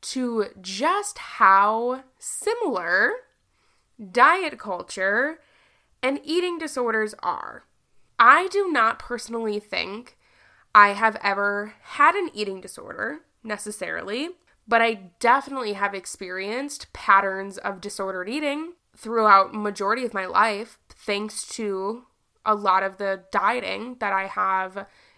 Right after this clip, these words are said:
experienced and diets that I have tried that lead to disordered eating. For me, it never became a full-on eating disorder,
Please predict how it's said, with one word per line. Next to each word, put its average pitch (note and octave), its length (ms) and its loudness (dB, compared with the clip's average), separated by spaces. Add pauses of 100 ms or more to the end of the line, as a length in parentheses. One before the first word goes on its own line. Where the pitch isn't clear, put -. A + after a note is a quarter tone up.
experienced G3+ 800 -8
and G#3+ 200 -6
diets F#3+ 360 -2
that G3 100 -8
I F#3 40 -8
have F#3 240 -10
tried G#3 720 -4
that G#3 240 0
lead G3+ 340 -10
to G#3+ 140 -10
disordered F3+ 540 -8
eating. A#3+ 500 -8 (320)
For C4 200 0
me, A#3 220 -2
it C#4+ 140 -6
never G#3+ 220 -2
became F#3+ 600 -10
a F#3+ 140 -8
full-on G#3 1600 -4 (220)
eating G3 280 -6
disorder, G3 640 -4